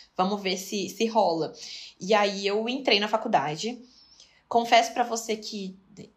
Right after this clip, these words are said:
isso é minha opinião, né? A faculdade me ensinou muito. Eu amava estar na faculdade. Eu sempre gostei muito de estudar e tal, de aprender. Então, é, os meus amigos da faculdade na época, se eles ouvirem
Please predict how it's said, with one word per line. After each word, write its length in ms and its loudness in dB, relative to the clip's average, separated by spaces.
isso 240 -4
é 40 -2
minha 160 -2
opinião, 400 -4
né? 220 -4
A 60 -2
faculdade 480 0
me 80 -4
ensinou 240 -4
muito. 180 -8
Eu 100 4
amava 360 6
estar 200 -4
na 60 -4
faculdade. 420 -4
Eu 60 -12
sempre 220 -6
gostei 200 -4
muito 160 -8
de 120 -8
estudar 640 0
e 40 -6
tal, 300 0
de 140 -6
aprender. 300 -2
Então, 180 -2
é, 480 6
os 120 -2
meus 160 -2
amigos 440 -2
da 120 4
faculdade 560 0
na 100 -8
época, 400 -6
se 180 -8
eles 220 -6
ouvirem 560 -6